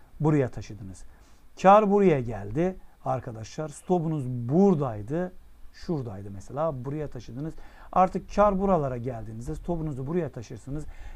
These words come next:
Geriye dönse bile en azından biraz kar alıp çıkabilirsiniz. Ama baktınız dönmüyor. Artık burada mumların düzleştiğini ve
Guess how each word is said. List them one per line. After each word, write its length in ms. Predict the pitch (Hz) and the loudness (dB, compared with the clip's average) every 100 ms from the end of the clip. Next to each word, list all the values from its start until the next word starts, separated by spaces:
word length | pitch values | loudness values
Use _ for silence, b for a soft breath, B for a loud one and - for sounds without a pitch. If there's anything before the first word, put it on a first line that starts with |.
| - | 0
Geriye 380 | 143 208 240 165 | 4 6 6 2
dönse 400 | 123 113 - 110 | -2 -6 -10 -10
bile 320 | 127 190 202 b b b b b - | -4 -4 -4 b b b b b -4
en 100 | 214 | -2
azından 560 | 147 110 123 170 202 - - - - | -2 -4 -2 -2 -2 -6 -16 -16 -4
biraz 340 | 143 175 143 - | 2 4 2 2
kar 240 | 180 175 | 4 4
alıp 280 | 127 160 - | 4 -4 -6
çıkabilirsiniz. 760 | - 165 160 156 - 151 180 - B B B - | -4 -2 0 -2 -4 -6 -6 -8 B B B -2
Ama 240 | 240 247 | 0 4
baktınız 500 | 254 226 220 220 185 | 2 2 -2 -4 0
dönmüyor. 480 | 202 220 147 143 185 - | 2 2 2 0 -2 2
Artık 380 | 208 196 196 180 | 2 2 -2 -2
burada 340 | 165 190 180 | 0 2 4
mumların 600 | 165 185 180 175 160 147 | 4 4 4 4 2 0
düzleştiğini 720 | 170 160 175 - 165 170 180 | 0 0 0 0 0 0 0
ve 220 | 135 139 | -2 -4